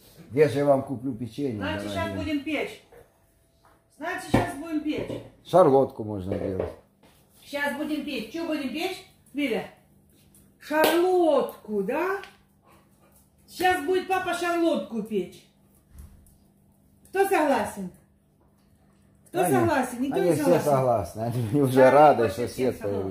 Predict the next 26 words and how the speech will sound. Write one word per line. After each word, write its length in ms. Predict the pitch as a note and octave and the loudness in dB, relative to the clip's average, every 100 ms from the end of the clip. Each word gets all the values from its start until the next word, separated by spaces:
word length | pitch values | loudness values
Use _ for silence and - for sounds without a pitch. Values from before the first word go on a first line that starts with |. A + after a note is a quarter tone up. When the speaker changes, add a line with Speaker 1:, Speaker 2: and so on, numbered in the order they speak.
| E2+ | -8
Speaker 1:
появился. 160 | G3 A3 D#4+ D#4 - | -12 -16 -14 -16 -10
Speaker 2:
Чарли 300 | D4+ D4+ D4+ D4 | -6 -6 -4 -6
больше 360 | D4+ D4+ D#4 - | -6 -6 -10 -8
всех 200 | D4+ C#4+ | -10 -8
согласен, 560 | A#3+ G#3 F#3 - G3+ | -10 -10 -12 -14 -14
да? 120 | A3 C4 - _ _ _ - - - G3+ | -10 -10 -12 _ _ _ -20 -20 -20 -12
Больше 420 | D4 D#4+ D#4+ D4 | -10 -8 -10 -10
всех 180 | D#4+ D#4 | -10 -10
согласен. 640 | D#4+ D4 C#4+ G#3 - G#3+ G3 - - | -10 -8 -6 -6 -8 -14 -14 -14 -12
Ух. 220 | - - - - - - _ _ - _ _ _ | -10 -10 -14 -16 -20 -20 _ _ -20 _ _ _
Ух. 300 | F#4+ - - - - - _ _ - _ _ _ | -12 -10 -10 -12 -18 -20 _ _ -20 _ _ _
А 120 | D4+ | -2
Вилька 300 | E4+ E4+ - C4+ | 0 0 -2 -6
больше 220 | C#4+ A#2+ | 0 8
Speaker 1:
А 40 | |
Speaker 2:
всех. 100 | D3+ | 8
Speaker 1:
Вилька 240 | G3 F#3+ F3 | 8 6 2
кусает 560 | E3+ - B3 B3+ A#2+ | 0 2 2 4 2
Чарлика? 400 | - G#2 E2 E2 D4+ | -2 -6 -6 -8 -6
Speaker 2:
Вилька 280 | F#4 G4 G4 | -6 -8 -12
кусается, 540 | F4 G4 G#4+ G#4+ F4+ | -12 -10 -10 -10 -12
что 140 | - | -12
караул 420 | - D#4+ F4 A4 A4 | -6 -6 -2 -4 -4
такой 240 | C#4+ C#4 | -8 -8
противный 420 | C#4+ D4 G#4+ G#4+ | -8 -6 -4 -6
стал. 200 | - G3+ | -8 -12